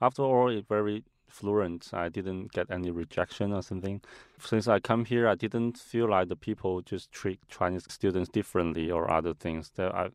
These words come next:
I didn't feel many effect, on this. I think may-, maybe this just, like, the political things,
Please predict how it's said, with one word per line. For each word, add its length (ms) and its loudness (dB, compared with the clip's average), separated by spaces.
I 60 2
didn't 260 2
feel 180 0
many 500 2
effect, 400 0
on 180 2
this. 260 -2
I 120 2
think 360 -2
may-, 140 -2
maybe 300 2
this 220 -2
just, 420 -4
like, 140 4
the 80 2
political 580 -2
things, 320 -12